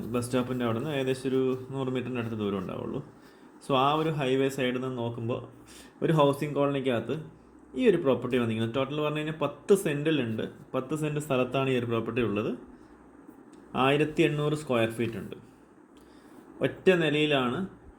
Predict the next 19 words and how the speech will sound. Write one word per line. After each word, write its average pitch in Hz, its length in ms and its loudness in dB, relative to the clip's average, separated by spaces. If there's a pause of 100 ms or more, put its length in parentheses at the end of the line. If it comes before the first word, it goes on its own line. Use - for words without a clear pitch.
(100)
ടു 175 80 10 (160)
ബി 156 80 0 (120)
എച്ച് 131 200 -6
കെ 120 80 -8
ആണ്. - 160 -10 (140)
ഇപ്പോൾ 139 220 -8
ആയിരത്തി 131 420 -2
എണ്ണൂറ് 151 260 -2
സ്ക്വയർ 143 220 2
ഫീറ്റിൽ 135 360 -4
ടു 135 140 2
ബി 131 80 0
എച്ച് 131 240 0
കെ 131 60 0
ആകുമ്പോൾ 127 260 -2
നമ്മൾ 123 160 -4
എങ്ങനെ 120 160 -2
ആലോചിക്കും? 101 280 0
പക്ഷേ 147 180 -4